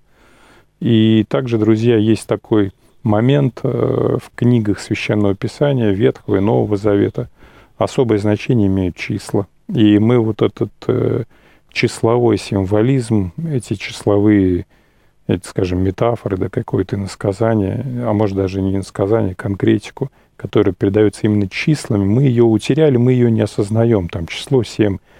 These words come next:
число семьдесят, число двенадцать, число сорок. Вот. И, по всей видимости, число сто сорок четыре тоже имело какое-то вот конкретное,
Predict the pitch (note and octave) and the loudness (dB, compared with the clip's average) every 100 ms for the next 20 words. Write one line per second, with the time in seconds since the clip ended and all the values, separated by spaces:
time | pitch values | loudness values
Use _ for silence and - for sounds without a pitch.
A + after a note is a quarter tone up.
0 | - - - - - B2+ A2 - G#2+ G2 | -20 -20 -16 -12 -2 -2 -2 -4 -2 0
1 | F#2 - G2 - - B2 G#2 G2+ G2 F#2 | -2 -4 -6 -10 -2 -2 0 0 2 0
2 | E2+ - - G#2+ - A#2+ - A2 F#2 F#2+ | -4 -14 -12 -10 -2 -2 -2 -2 -2 -2
3 | - _ _ _ _ _ - G2+ G2+ G2 | -14 _ _ _ _ _ -6 -4 0 2
4 | F2+ - - - A2+ B2 G#2+ - C3+ A#2+ | 2 0 -2 -2 -2 -2 -4 -2 0 0
5 | A#2+ A2 - - A#2 - A#2+ A#2 - - | -2 -6 -8 -6 -6 -2 0 0 -2 -4
6 | A#2+ G#2+ - A2 G2 - - B2 G#2+ - | -4 -2 -4 -2 -4 -6 -6 -4 -4 -2
7 | G#2 G2+ G2+ - G#2+ A2 G#2 G#2 - - | -2 0 0 0 0 2 0 -2 -8 -2
8 | A2 - A2 - - G2 - A2 G#2 - | 0 0 -4 -4 -6 -4 0 0 0 -2
9 | A#2 | -8